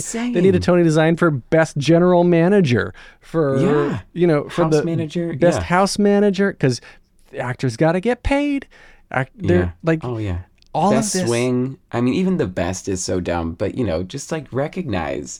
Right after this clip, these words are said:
Speaker 2: all these
Speaker 1: Recognize,
Speaker 2: wonderful people.
Speaker 1: it would be very cool to have a, a recognition section where you're like, "And so-and-so went on for ten different roles in five
Speaker 2: Yeah.
Speaker 1: different days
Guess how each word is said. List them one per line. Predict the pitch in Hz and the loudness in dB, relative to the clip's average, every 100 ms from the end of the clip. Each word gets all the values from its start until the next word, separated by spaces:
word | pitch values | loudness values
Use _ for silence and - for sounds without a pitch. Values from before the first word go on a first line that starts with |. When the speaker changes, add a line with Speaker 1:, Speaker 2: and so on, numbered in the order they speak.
| - | -10
Speaker 2:
all | 123 131 | -10 -8
these | 110 95 92 - - | -8 -10 -10 -14 -10
Speaker 1:
Recognize, | 123 147 202 226 208 | -2 0 0 -2 -2
Speaker 2:
wonderful | 180 175 170 151 | -2 -2 -4 -8
people. | - 180 | -6 -6
Speaker 1:
it | 190 | 0
would | 196 190 | 0 0
be | 202 | 0
very | 160 160 151 | 2 2 0
cool | - 143 127 | -2 -4 -4
to | - | -8
have | 107 110 110 98 | -4 -2 -2 -6
a, | - 104 101 101 - - | -6 -2 0 -2 -8 -8
a | 113 113 | -4 -4
recognition | 110 131 131 120 113 - 104 | -2 -4 -4 -4 -4 -6 -8
section | - 95 - 98 101 | -4 -4 -2 -4 -4
where | 113 107 | -2 -2
you're | 101 | 0
like, | 104 101 101 - _ _ | -2 -2 -4 -8 _ _
"And | 185 226 240 233 220 220 | -2 2 2 2 2 0
so-and-so | - 311 381 175 - 139 151 180 | 2 0 2 0 -2 0 0 0
went | 160 208 220 | -2 -4 -6
on | - 165 247 247 | -6 -2 -2 -2
for | - 123 117 | -4 -2 -2
ten | - 294 330 294 | 0 2 4 4
different | 247 - 196 | 2 -2 -6
roles | 135 131 135 139 | 0 0 0 0
in | 120 101 | -2 -4
five | 95 - 208 226 | -2 2 4 4
Speaker 2:
Yeah. | 185 | 4
Speaker 1:
different | 196 139 175 123 | 2 2 0 0
days | 113 113 104 107 | 0 0 0 -4